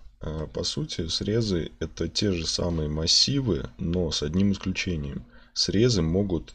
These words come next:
изменять, э, изна-, изменять свои, э, свой размер. То есть, когда мы объявляем массив, мы говорим,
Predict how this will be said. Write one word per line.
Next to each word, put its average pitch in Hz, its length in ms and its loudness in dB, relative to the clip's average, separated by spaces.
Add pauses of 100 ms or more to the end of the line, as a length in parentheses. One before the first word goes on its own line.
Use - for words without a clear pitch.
(140)
изменять, 92 760 2 (240)
э, 69 640 -4 (100)
изна-, 78 340 -2 (760)
изменять 90 680 0 (100)
свои, 78 540 -2 (320)
э, 67 500 -8
свой 98 260 0
размер. 82 440 2 (600)
То 95 120 6
есть, - 180 0
когда 90 300 2
мы 87 120 2
объявляем 82 500 2
массив, 78 640 0 (140)
мы 95 220 2
говорим, 90 640 2